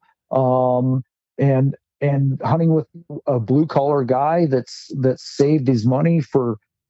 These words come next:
you know, three, four years to be able to come out west on a once in a,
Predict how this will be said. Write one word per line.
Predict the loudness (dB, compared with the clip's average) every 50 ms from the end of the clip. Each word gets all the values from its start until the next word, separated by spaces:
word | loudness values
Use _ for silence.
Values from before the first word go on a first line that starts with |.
| _ -2
you | 0
know, | 0 0 0 -2 -6 -14 _ _ _ _ -20 -20 -16 -8
three, | -2 0 0 0
four | 0 0 0 2 2 2
years | 2 4 2 2 2 2 2 0 0
to | -2 -2
be | 0 2 2
able | 0 2 0 -2
to | -2
come | 0 0 0 0 2 0 0 -2 -2 _ _ _ _ _ _ _ _ _ _ _ _ _ _ -8
out | -4 -4 -4 -4 -2
west | -2 0 0 2 0 0 -2 -4 -4 -2 0
on | 0 2 0
a | 0
once | 0 0 -2 -2 0 0
in | 0 0
a, | 2 0